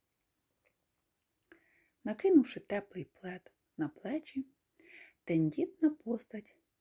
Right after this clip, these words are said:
поспішила відкрити гостеві. "Привіт. Змерз?" Жінка притулилася до широких грудей і посміхнулася. "Сонце моє!" Чоловік обійняв її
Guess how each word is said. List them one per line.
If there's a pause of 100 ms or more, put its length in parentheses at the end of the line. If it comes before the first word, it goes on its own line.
поспішила
відкрити
гостеві. (1000)
"Привіт. (640)
Змерз?" (1040)
Жінка (200)
притулилася (100)
до
широких
грудей (320)
і
посміхнулася. (1120)
"Сонце
моє!" (540)
Чоловік
обійняв
її